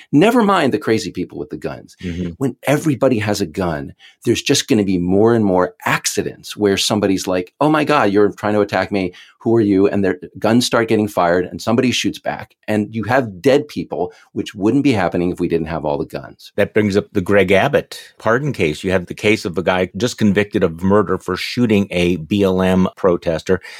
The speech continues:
Speaker 2: in Austin. He had a gun. The B L M protester apparently had an A K forty-seven across his chest, which he's legally able to do with open carry. So the guy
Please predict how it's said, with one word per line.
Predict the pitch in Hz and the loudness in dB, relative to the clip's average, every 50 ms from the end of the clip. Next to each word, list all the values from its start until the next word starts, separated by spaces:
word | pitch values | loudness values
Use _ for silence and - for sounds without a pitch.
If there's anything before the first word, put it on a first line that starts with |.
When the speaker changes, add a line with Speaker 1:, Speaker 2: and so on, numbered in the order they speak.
| - - - - | -20 -20 -10 -4
Speaker 2:
in | 98 95 92 | 0 2 2
Austin. | 90 92 104 113 110 - - 82 80 78 - - - - - | 4 4 2 2 0 -2 -4 -4 -4 -4 -8 -14 -20 -20 -20
He | - - 117 113 110 | -8 -2 2 2 4
had | 104 104 | 4 4
a | 107 | 2
gun. | 98 95 98 95 95 101 123 120 - - | 2 2 2 2 2 2 0 -2 -4 -4
The | 87 90 | -4 0
B | 87 113 127 | 2 4 4
L | 123 117 110 | 4 4 2
M | 107 104 101 | 2 0 -2
protester | - - 110 110 - - 101 90 - - 98 92 - _ - - _ - | -2 -2 -4 -4 -2 -4 -4 -4 -2 -2 -2 -2 -2 _ -12 -20 _ -20
apparently | - - - 110 104 98 101 101 | -16 -8 -2 -2 -2 0 0 -2
had | 90 90 107 104 | -2 0 0 0
an | 95 87 - | 0 0 0
A | - 95 101 | -2 -2 -2
K | - - 110 104 | -2 -2 -4 -4
forty-seven | 98 - - 104 95 95 92 - - 104 95 101 | -4 -4 -4 -4 -2 -2 -2 -2 0 0 2 2
across | 104 - - - 92 92 92 - | 0 -4 -2 -2 -2 -2 -2 -4
his | - 85 - | -8 -12 -8
chest, | - - 98 90 92 110 - - _ _ _ - - - - - - _ _ _ - | -4 0 0 2 0 0 -4 -8 _ _ _ -20 -20 -20 -20 -20 -20 _ _ _ 2
which | 139 175 175 - | 4 4 4 4
he's | 190 170 139 | 0 -2 -2
legally | 139 156 202 233 247 226 247 226 196 131 131 147 | 0 2 2 2 4 4 4 4 4 4 4 2
able | 156 151 151 131 | 2 2 0 -2
to | - - 110 | -2 -4 -4
do | 95 117 120 98 80 73 | 0 4 4 4 4 4
with | 82 101 98 - - | 2 0 0 0 2
open | 120 120 117 - 110 104 95 | 2 2 2 2 0 -2 -2
carry. | 98 - 104 104 98 85 73 69 73 - - | -2 -4 -2 0 0 0 0 -2 -4 -8 -8
So | - - 113 101 98 101 98 - - - - - _ _ - | -2 2 4 4 4 4 0 -4 -14 -20 -20 -20 _ _ -6
the | 113 110 | -2 0
guy | 101 95 120 123 127 123 131 135 120 - | 0 2 2 2 2 2 2 0 0 -2